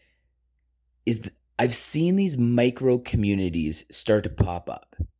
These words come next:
And I think it started to happen before Tribe came out, and then people kind of just, you know, let that concept marinate and adopted it into their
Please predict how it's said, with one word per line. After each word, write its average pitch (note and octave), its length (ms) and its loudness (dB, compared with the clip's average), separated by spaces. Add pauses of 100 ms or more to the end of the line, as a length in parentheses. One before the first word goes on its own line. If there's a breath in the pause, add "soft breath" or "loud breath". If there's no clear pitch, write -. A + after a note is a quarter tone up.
(800)
And G#2+ 120 -2
I C3 80 4
think F#3+ 160 4
it F3+ 140 6
started C#3+ 240 2
to A#2+ 40 2
happen A2 360 0
before G#2+ 380 0
Tribe F#2+ 440 -2
came F#2+ 260 -4
out, G2 240 2
and F2 180 -4 (540 soft breath)
then A2 180 2
people G#2 540 0
kind A#2 240 0
of A2 80 0
just, G#2+ 260 2 (460 soft breath)
you A2 100 -2
know, G2+ 220 2 (240 soft breath)
let A2+ 260 0
that A2 220 0
concept A2 440 0
marinate G#2 640 2
and F#2+ 140 0
adopted A2+ 580 0
it G#2+ 160 2
into G2+ 400 2
their G2+ 300 0